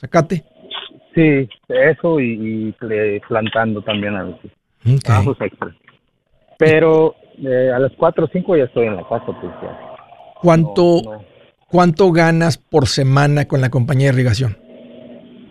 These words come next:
Speaker 2: Eh, como tres, no, perdón, tres mil
Speaker 1: Pues,
Speaker 2: la, la quin-, quincenal, quincenal, tres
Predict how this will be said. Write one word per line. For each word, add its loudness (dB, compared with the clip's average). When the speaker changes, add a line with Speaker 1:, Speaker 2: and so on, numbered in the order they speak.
Speaker 2:
Eh, 4
como -2
tres, 2
no, 0
perdón, -2
tres 2
mil 2
Speaker 1:
Pues, 4
Speaker 2:
la, -14
la -14
quin-, -12
quincenal, -4
quincenal, -10
tres -10